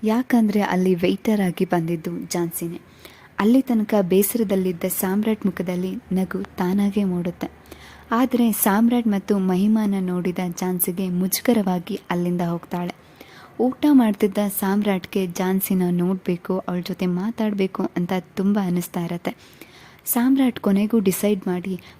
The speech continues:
ಮಾತಾಡ್ಸೋಣ ಅಂತ ಅಲ್ಲಿಂದ ಹೊರಡ್ತಾನೆ. ಅಷ್ಟರಲ್ಲಿ ಮಹಿ ಏನೋ ಎಮರ್ಜೆನ್ಸಿ ಅಂತ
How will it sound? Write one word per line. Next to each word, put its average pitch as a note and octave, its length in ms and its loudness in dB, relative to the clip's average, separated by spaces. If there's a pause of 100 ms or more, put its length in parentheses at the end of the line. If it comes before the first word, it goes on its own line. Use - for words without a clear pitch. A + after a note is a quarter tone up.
(120)
ಮಾತಾಡ್ಸೋಣ G#3+ 580 0
ಅಂತ F3 340 -2 (540)
ಅಲ್ಲಿಂದ F3+ 300 -2
ಹೊರಡ್ತಾನೆ. F3 580 -4 (460)
ಅಷ್ಟರಲ್ಲಿ B3+ 540 2
ಮಹಿ G#3 340 2
ಏನೋ G#3+ 340 2 (140)
ಎಮರ್ಜೆನ್ಸಿ G#3+ 600 0
ಅಂತ F#3 280 -2